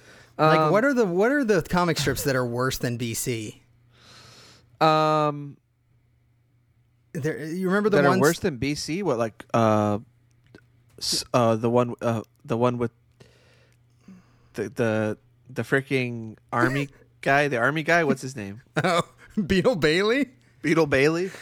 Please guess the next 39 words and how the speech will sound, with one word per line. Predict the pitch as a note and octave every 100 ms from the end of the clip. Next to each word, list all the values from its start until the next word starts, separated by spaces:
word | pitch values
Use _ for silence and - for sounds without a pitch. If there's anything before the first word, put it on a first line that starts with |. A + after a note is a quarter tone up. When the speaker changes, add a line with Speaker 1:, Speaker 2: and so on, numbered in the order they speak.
| - -
Speaker 1:
Beetle | E4+ C4
Bailey's | F3+ F3 E3+
not | D3+ B2 B2
that. | B2 C3 -
It's | F#3 -
not. | A3 E3 E3+
I'm | E3+ A3+
talking | A#3 C#4 G#3
about. | D#3 D3
Do | D3
you | A3+
remember | D4 B3 F3+
the, | D#3
the | C3+ D3 D3
comic | D#3 D3 C#3+
strips | - C3+
that | - C#3+
were, | C3+
like, | C3 B2+ - - _ _ - - _ _ -
really, | C#3+ C3 C3+ E3+ E3 E3+ D#3
like, | C3+ A#2+ A#2 - C#3
um, | B2+ A#2+ A#2 A2+ - - - _ _ - _
they | C3+ D#3+
looked | D#3+ E3 E3
like, | C#3 - - - -
like, | C3 B2+ A2+ - - -
they, | D3+ D#3+
it |
was | D#3 D#3+ C3+
good | A#2 D#3+ D#3+
animation, | D#3 D3 C3 C#3 - D#3+ D#3+
it, | D#3+ C#3+ C#3
but | C#3
it | D3+
was, | D3+
like, | D#3+ C#3+
almost | D3+ D#3 D3+
like | B2+ C#3 _ _
a, | C3+